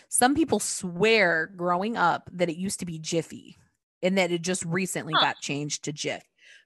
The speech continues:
Speaker 1: But the company swears they've never, it's never been Jif. Or Jiffy, sorry. It's never been Jiffy. It's only ever been Jif.
Speaker 2: You know why I remember that it's Jif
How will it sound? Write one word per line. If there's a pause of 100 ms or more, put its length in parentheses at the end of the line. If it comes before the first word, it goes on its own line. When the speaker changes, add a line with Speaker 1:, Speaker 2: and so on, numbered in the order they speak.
Speaker 1:
But
the
company
swears
they've
never,
it's
never
been
Jif. (380)
Or
Jiffy,
sorry.
It's
never
been
Jiffy. (320)
It's
only
ever
been
Jif.
Speaker 2:
You
know
why (100)
I
remember
that
it's
Jif